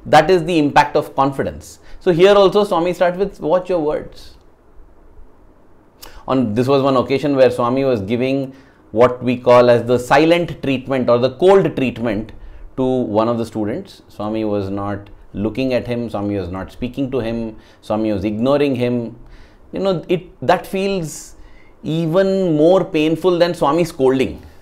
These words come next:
<laughs> A wise person has said that the opposite of love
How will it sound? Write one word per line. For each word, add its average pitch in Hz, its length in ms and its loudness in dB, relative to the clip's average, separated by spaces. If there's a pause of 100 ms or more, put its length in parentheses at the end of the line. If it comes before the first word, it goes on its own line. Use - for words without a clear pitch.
(320)
<laughs> - 80 -16 (800)
A 113 200 6
wise 123 340 4
person 135 500 0
has 127 280 -4
said 120 380 2
that 113 380 2 (160)
the 120 140 -2
opposite 147 500 2
of 120 160 2
love 107 520 2